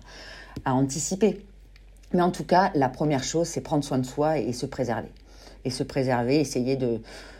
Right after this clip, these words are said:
voilà, de, de, d'avoir, euh, un peu une bulle, de se protéger, de lever le pied quand on sent que, justement, quand on commence à avoir du ressenti physique, c'est là où,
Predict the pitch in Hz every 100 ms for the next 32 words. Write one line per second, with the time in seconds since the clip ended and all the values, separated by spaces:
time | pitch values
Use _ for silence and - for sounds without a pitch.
0 | - 139 127 113 110 107 - - - -
1 | - 117 123 135 123 113 113 113 - 139
2 | 131 113 123 170 147 127 127 - 139 131
3 | 107 123 156 139 139 135 131 - 147 151
4 | 120 117 110 151 143 123 117 120 139 147
5 | 139 117 113 120 131 135 131 123 120 120
6 | 127 120 143 127 - - 131 156 - -
7 | 139 120 120